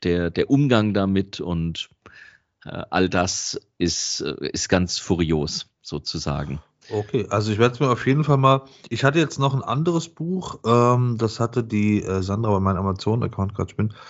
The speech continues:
Speaker 2: die, äh, Sandra mir heute bestellt und zwar, ähm, warte, jetzt ganz kurz, da kann ich auch, ne, auch ein, ein, äh, genau,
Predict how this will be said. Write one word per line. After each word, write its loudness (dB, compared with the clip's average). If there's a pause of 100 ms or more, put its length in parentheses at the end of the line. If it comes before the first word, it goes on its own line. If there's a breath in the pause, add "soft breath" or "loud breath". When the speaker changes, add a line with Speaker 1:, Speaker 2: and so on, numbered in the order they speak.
(360 loud breath)
Speaker 2:
die, 4
äh, 0
Sandra 2
mir 4
heute 4
bestellt 0
und 2
zwar, 4 (800 soft breath)
ähm, 4 (260)
warte, 0
jetzt -8
ganz -6
kurz, -6
da -6
kann -4
ich -2
auch, -4
ne, -6 (280 loud breath)
auch 2
ein, 4 (100)
ein, 0 (380)
äh, 6 (260 loud breath)
genau, 4